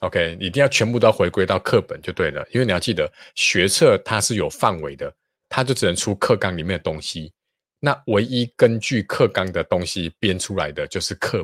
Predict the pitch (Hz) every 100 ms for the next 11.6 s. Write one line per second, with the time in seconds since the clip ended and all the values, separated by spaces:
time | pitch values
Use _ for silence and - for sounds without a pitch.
0 | - 73 - _ _ _ _ _ _ _
1 | _ - - 80 78 _ _ - 151 -
2 | 98 82 98 113 101 127 113 107 120 80
3 | - 95 90 101 92 95 - - 107 87
4 | 90 101 85 82 78 90 - 90 - 120
5 | 104 101 80 - 98 80 - 80 _ _
6 | _ _ _ - 98 82 135 139 120 110
7 | 92 80 76 80 71 _ _ 90 104 113
8 | 98 117 120 98 120 95 78 - 90 92
9 | 92 95 - 87 85 90 82 - 98 76
10 | 73 110 101 120 98 - 76 - 90 85
11 | 78 80 78 - 78